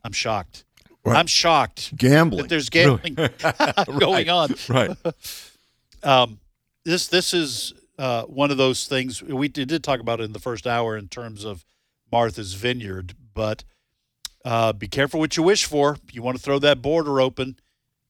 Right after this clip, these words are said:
Speaker 1: uh, it may come back to bite you. And cities like El Paso are realizing that they can't handle this amount of illegal immigrants,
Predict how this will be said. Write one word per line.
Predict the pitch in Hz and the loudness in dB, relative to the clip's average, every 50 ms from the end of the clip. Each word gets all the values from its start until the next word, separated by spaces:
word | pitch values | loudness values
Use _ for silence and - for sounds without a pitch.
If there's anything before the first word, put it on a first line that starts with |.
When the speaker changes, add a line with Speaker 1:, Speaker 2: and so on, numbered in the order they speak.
| _ - | _ -6
Speaker 1:
uh, | 113 113 117 117 117 117 127 - | -4 0 2 2 2 0 0 -4
it | - 117 110 113 | -6 -8 -8 -4
may | 120 120 123 - | -2 -2 -2 -2
come | - 127 120 | -2 -6 -2
back | 117 117 117 113 - | 0 0 0 -2 -4
to | 123 | -6
bite | 104 123 123 131 123 - - | -2 0 0 0 0 -2 -6
you. | 131 143 - | -8 -8 -8
And | 156 143 127 123 120 110 - _ _ _ _ _ _ _ _ _ _ _ _ _ _ _ _ _ _ _ | -6 -4 -4 -4 -6 -8 -16 _ _ _ _ _ _ _ _ _ _ _ _ _ _ _ _ _ _ _
cities | - - - 170 170 190 147 | -10 -8 -6 -4 -4 -2 0
like | 160 170 160 - 165 | 4 4 4 4 2
El | 165 160 135 | 0 0 0
Paso | 156 165 175 185 - - - 139 135 135 143 - _ _ _ _ _ - | 0 0 0 0 0 0 0 0 0 -2 -4 -8 _ _ _ _ _ -2
are | 131 131 127 123 | 0 2 2 2
realizing | 120 131 143 151 147 135 127 127 127 123 113 135 131 135 135 131 139 - _ - 110 | 2 2 2 4 4 6 6 4 2 0 -2 -4 -6 -6 -6 -10 -14 -16 _ -10 -6
that | 127 127 113 - - | -4 -4 -4 -4 -4
they | 135 143 156 | -4 -4 -4
can't | - - 156 156 143 131 | -4 -4 -4 -4 -4 -4
handle | - 135 143 156 160 165 170 160 - _ _ _ _ _ _ _ - | -6 -6 -6 -4 -4 -4 -6 -6 -8 _ _ _ _ _ _ _ -6
this | 139 147 - - | -4 -4 -4 -4
amount | 143 131 135 139 143 151 165 - _ - _ - | -6 -2 0 0 0 0 -2 -4 _ -20 _ -6
of | 131 123 123 117 110 101 - _ _ _ _ _ _ - | -4 -2 -2 -2 -4 -6 -16 _ _ _ _ _ _ -8
illegal | 123 117 127 139 143 135 135 135 | -4 0 0 0 2 2 0 0
immigrants, | 143 160 165 147 165 190 196 - - - - | 0 0 -2 -4 -4 -4 -4 -6 -10 -10 -12